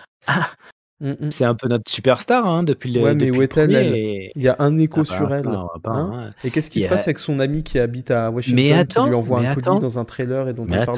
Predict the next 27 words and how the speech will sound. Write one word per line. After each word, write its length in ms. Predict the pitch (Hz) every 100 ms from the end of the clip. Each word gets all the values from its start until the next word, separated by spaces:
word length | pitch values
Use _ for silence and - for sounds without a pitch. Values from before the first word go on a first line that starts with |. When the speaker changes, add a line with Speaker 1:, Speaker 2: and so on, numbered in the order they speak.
| 214
Speaker 1:
attends, 40 |
Speaker 2:
le 60 | 233
livre ? 260 | 131 123 113
Speaker 1:
tu 100 | 101
as 60 | 101
tout 160 | 156
dans 120 | 156
Broken 320 | 123 120 139 151
Down ? 380 | 233 269 117 - _ _ _ -
Attends 220 | 110 120
Speaker 2:
Non, 60 |
Speaker 1:
le 20 | 123
Speaker 2:
y 40 |
a 20 |
pas 60 | -
Speaker 1:
prochain 200 | 135 131
Speaker 2:
tout. 60 |
Speaker 1:
livre 160 | 131 131
de 60 | 127
Alex 260 | 123 123
Irvine ? 400 | 170 220 302 151 - _ _ -
Speaker 2:
Il 80 |
y 20 | 120
a 40 |
pas 180 | - 147
tout, 180 | - 147 _ _ _ - - _ _ _
malheureusement. 540 | 113 107 131 147 -